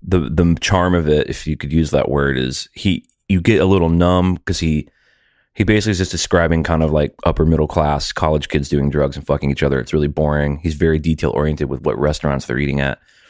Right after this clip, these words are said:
And you get this sort of numb, you get in a numb zone, and then something really crazy happens that challenges your numbness.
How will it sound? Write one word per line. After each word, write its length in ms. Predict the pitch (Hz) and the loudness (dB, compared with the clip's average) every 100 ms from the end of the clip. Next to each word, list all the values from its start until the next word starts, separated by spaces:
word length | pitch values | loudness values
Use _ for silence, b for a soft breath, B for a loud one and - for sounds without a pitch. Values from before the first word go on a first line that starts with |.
| B B B B | B B B B
And 120 | - 98 | 2 4
you 80 | |
get 200 | 95 113 | 4 4
this 160 | 101 90 | 2 -2
sort 240 | - 92 | 0 0
of 100 | 82 | 2
numb, 320 | 80 90 87 82 | 2 4 4 2
you 60 | 92 | 0
get 120 | 95 | 2
in 100 | 85 | 2
a 60 | |
numb 340 | 80 85 85 78 | 2 2 2 0
zone, 480 | 71 80 80 71 67 | -2 -2 -2 -4 -2
and 100 | 90 | 2
then 100 | 98 | 2
something 340 | 95 101 92 82 | 2 0 0 2
really 200 | 92 78 | 2 2
crazy 360 | - 92 90 85 | 0 0 2 2
happens 360 | 78 73 73 | 0 0 -2
that 100 | 71 | -4
challenges 520 | - 85 80 76 73 | -4 -2 0 -2 -4
your 100 | 71 | -4
numbness. 600 | 71 71 67 67 67 - | -2 0 0 -2 -4 -8